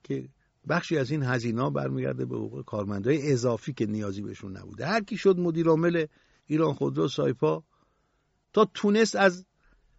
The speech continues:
فک و فامیل و دوست و آشنا و همشهری و همحزبی و اینا استخدام کرد.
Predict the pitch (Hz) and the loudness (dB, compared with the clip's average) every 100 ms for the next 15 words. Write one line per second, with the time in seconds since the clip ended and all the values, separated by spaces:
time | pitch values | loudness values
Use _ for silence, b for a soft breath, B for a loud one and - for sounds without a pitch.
0 | _ _ _ _ - 170 - 170 175 160 | _ _ _ _ 0 2 4 2 4 2
1 | 180 196 175 156 196 - - 160 160 135 | 2 4 4 4 -2 -2 2 2 4 2
2 | 151 175 185 151 143 139 151 135 135 170 | 0 0 2 0 0 -2 0 0 0 0
3 | 135 135 127 127 117 156 156 123 143 123 | 0 -2 0 -2 0 0 0 -2 -4 -6
4 | - - - - - _ | -10 -16 -16 -20 -20 _